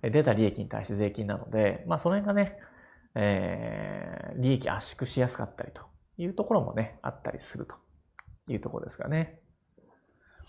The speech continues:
えー、まあ、あとね、単に法人を作っただけで効果半減ですよということで、まあ、奥さんをね、役員にして、役員報酬払ったりとか、まあ、生命保険入ったりとか、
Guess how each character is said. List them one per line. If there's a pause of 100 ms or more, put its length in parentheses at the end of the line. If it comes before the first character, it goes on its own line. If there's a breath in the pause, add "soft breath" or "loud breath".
(2250 loud breath)
え
ー、
ま
あ、
あ
と
ね、
単
に
法
人
を
作
っ
た
だ
け
で
効
果
半
減
で
す
よ
と
い
う
こ
と
で、
ま
あ、 (800 soft breath)
奥
さ
ん
を
ね、 (120)
役
員
に
し
て、 (360)
役
員
報
酬
払
っ
た
り
と
か、 (360)
ま
あ、
生
命
保
険
入
っ
た
り
と
か、